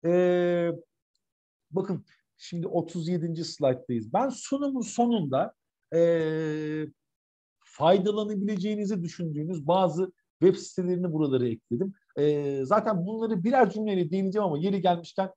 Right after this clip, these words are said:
şunu söyleyeyim. E, gümrük com T R'ye bakabilirsiniz. Tim ve ihracatçı birliklerinin sayfasında var.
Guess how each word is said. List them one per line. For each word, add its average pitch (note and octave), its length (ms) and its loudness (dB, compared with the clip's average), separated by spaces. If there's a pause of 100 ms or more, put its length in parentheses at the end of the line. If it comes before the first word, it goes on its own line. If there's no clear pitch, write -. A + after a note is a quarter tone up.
(220)
şunu F3+ 240 -4
söyleyeyim. F3 440 0 (180)
E, E3 200 4
gümrük B3 460 2
com A#3 240 2
T A3 160 -2
R'ye G#3 160 0
bakabilirsiniz. C3 520 -4
Tim B3+ 260 -2
ve A#3+ 80 2
ihracatçı G#3 440 0
birliklerinin G3 400 -2
sayfasında E3+ 680 2
var. C#3+ 160 2